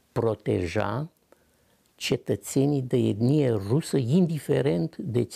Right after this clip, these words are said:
țara în care aceștia trăiesc, au introdus și posibilitatea utilizării armelor nucleare în eventualitatea în care devin iminente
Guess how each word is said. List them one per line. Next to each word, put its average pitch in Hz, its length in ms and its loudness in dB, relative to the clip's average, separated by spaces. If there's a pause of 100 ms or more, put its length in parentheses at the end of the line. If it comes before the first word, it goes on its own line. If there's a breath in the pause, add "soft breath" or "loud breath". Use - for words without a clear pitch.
(140)
țara 156 320 -2
în 131 100 -4
care 123 300 -2
aceștia - 720 -6
trăiesc, - 720 -4 (540 loud breath)
au - 140 -2
introdus 180 880 0
și - 360 -4 (160)
posibilitatea 156 960 0
utilizării 123 880 -2 (500 loud breath)
armelor 131 640 -2
nucleare 120 840 0
în 160 220 2
eventualitatea 160 1080 0 (120)
în 139 200 0
care 156 300 0
devin 139 500 0
iminente 143 920 2